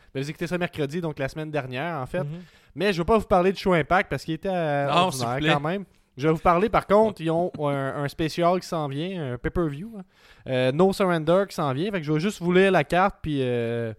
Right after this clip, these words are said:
Speaker 1: c'est tout. Je vais vous faire un petit, un petit résumé de qu'est-ce qui s'en vient. On a, euh, Eddie Edwards en équipe avec, euh, Matt Cardona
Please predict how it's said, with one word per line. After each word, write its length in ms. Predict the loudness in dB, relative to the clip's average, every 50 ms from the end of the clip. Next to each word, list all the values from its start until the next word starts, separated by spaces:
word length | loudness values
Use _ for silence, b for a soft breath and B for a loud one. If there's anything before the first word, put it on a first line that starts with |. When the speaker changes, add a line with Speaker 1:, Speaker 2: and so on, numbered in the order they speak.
| _ _ _ _ _
Speaker 1:
c'est 160 | -8 -6 -6
tout. 140 | -6 -6 -6
Je 60 | -4
vais 60 | -2
vous 60 | -2 0
faire 120 | 0 0
un 80 | -2 -2
petit, 320 | -4 -6 -4 -2 0 -2
un 40 | -2
petit 160 | -4 -6 -10
résumé 260 | -8 -8 -8 -6 -8 -4
de 40 |
qu'est-ce 160 | -4 -4 -4 -4
qui 80 | -4 -4
s'en 200 | 0 0 0 0
vient. 260 | 0 -2 -4 -2 -2
On 120 | -2 -2 0
a, 180 | 0 0 -2 -4 b b b b b b b b
euh, 160 | 2 2 2 2 0 -2
Eddie 300 | 0 0 2 2 4 2
Edwards 500 | 4 4 6 6 6 8 6 6 4 2
en 100 | 0 -2
équipe 300 | -4 -4 -2 -2 -2 0
avec, 260 | 0 0 -2 -2 -2 -2
euh, 100 | -4 -2
Matt 300 | -2 0 0 -2 -2 -2 2
Cardona 680 | 4 4 4 4 4 4 2 2 2 2 0 0 -2